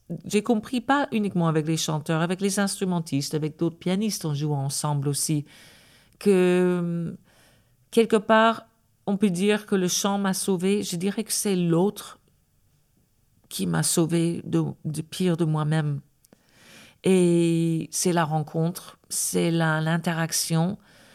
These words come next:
Et que dans les moments où les choses, parfois on a besoin de se replier, faire un peu dos rond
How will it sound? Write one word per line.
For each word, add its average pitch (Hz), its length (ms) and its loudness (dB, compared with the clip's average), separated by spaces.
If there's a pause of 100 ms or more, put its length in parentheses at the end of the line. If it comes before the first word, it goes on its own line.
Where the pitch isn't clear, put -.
(320)
Et 180 200 4
que 180 380 4
dans 190 160 4
les 190 100 4
moments 190 400 2
où - 20 2
les 208 120 2
choses, 208 260 0
parfois 262 380 0
on 247 100 0
a 202 80 2
besoin 170 400 0
de 160 100 -2
se - 160 -6
replier, 156 640 0
faire 151 260 -4
un 156 80 0
peu 156 180 -2
dos 151 180 0
rond 156 400 2